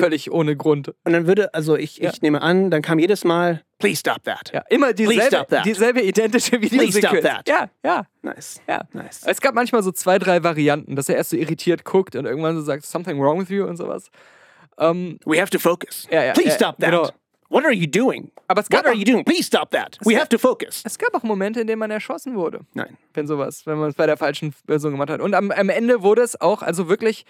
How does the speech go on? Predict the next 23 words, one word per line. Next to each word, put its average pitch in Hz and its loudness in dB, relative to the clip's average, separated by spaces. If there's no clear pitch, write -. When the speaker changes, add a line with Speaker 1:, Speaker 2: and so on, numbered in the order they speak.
Speaker 1:
das 226 2
ist, - -6
das 208 0
ist 269 -6
das 226 0
Krasse. - -2
Mal 156 0
abgesehen 196 -2
davon, 208 2
dass 180 -4
es 170 -12
ein 180 -4
bisschen 180 -4
cheap - -8
ist, 190 -2
dass 180 -6
halt, 160 -2
äh, 156 -2
ähm, 147 -8
Duchovny 185 -2
und, 170 -4
und, 165 -6
äh, 143 -2